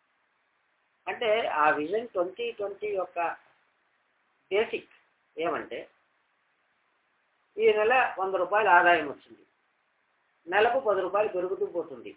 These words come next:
ఇలాగైతే ఐదేళ్ల తర్వాత ఇంత పెరిగి ఉంటుంది. అంతే,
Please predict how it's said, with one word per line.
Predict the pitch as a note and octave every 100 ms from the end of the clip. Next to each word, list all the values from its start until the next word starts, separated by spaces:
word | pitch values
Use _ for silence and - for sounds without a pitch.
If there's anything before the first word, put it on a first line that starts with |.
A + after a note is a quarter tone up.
| _ _ _ _ _ _ _ -
ఇలాగైతే | F3 G#3 F#3 D3+ E3+ A3+ E3+
ఐదేళ్ల | E3+ F#3+ A3 -
తర్వాత | F3 D#3+ F3 A3+ F3+
ఇంత | E3+ E3+
పెరిగి | D#3 D3+ D3+
ఉంటుంది. | C3 A#2 _ _ _ _ _ _ _ _ _ _ _ _ _ _ _ -
అంతే, | D3+ F#3+